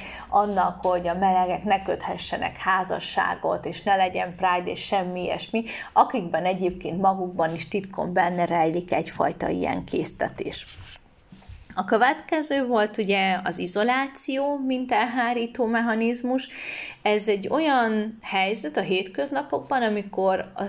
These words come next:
helyzetet és az érzelmi élményeimet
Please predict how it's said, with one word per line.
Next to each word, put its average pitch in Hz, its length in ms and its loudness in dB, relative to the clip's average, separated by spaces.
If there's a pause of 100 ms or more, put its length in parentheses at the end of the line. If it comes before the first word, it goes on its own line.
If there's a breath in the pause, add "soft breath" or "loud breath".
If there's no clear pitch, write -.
(120)
helyzetet 302 720 0
és - 180 -4
az 202 120 -2
érzelmi 226 580 2
élményeimet 180 960 0